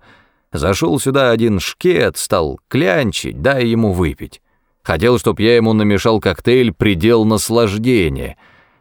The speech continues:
А выдолбил я ананас, налил туда полпинты мятного ликёра, наложил взбитых сливок, а сверху вишню.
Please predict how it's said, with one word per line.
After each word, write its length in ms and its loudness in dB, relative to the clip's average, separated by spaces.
А 220 -12
выдолбил 640 2
я 260 -2
ананас, 760 -4
налил 340 -2
туда 360 0
полпинты 800 0
мятного 480 -6
ликёра, 600 0
наложил 480 0
взбитых 540 -4
сливок, 600 -2
а 340 -6
сверху 420 -4
вишню. 520 -6